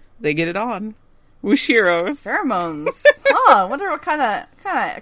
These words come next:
Speaker 2: creature in nature uses pheromones.
Speaker 1: I know. Look at, like,
Speaker 2: That's really specific.
Speaker 1: Yeah, like, he can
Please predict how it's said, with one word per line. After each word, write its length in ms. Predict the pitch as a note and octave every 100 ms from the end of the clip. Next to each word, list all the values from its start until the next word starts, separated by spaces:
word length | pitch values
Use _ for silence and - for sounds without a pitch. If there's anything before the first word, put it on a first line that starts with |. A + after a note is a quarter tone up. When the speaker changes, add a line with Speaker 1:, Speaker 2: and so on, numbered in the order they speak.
| -
Speaker 2:
creature 340 | E4+ D#4+ C#4+
in 200 | G3+ F3
nature 280 | G3 D4 A#3
uses 400 | G#3 A3+ F3 - -
pheromones. 280 | B3+ E4+ G3
Speaker 1:
I 120 | G#3+
know. 400 | A3+ B3+ C4+ A#3+
Look 140 | B3 C#4
at, 100 | A#3
like, 220 | A#3 G#3
Speaker 2:
That's 260 | - _
really 300 | - G3+ C#4
specific. 580 | A3 F3 - C4+ - D#3+
Speaker 1:
Yeah, 220 | A3 B3+
like, 160 | A#3+ A3
he 100 | G#3+
can 480 | A3 G3 F3 E3+